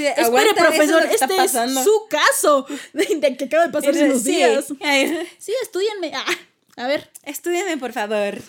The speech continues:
Speaker 1: Sí.
Speaker 2: Y sí, o sea, en el episodio cuatro es cuando obviamente, ah, Seungwi ya es inocente.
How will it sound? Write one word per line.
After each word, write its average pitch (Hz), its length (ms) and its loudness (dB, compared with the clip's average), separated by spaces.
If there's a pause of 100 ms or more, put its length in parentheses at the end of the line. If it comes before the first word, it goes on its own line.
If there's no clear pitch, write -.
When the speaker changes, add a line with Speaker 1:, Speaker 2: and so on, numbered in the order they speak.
(260)
Speaker 1:
Sí. 247 380 -14
Speaker 2:
Y 269 140 -4
sí, 349 340 -4
o 247 80 -10
sea, 247 220 0
en 247 80 -6
el 247 100 -6
episodio 269 400 -10
cuatro 269 220 -8
es 285 80 -16
cuando 226 300 -10
obviamente, 202 520 -10
ah, 175 440 -12 (260)
Seungwi 262 520 -8
ya 202 160 -6
es 202 120 -10
inocente. 269 640 -8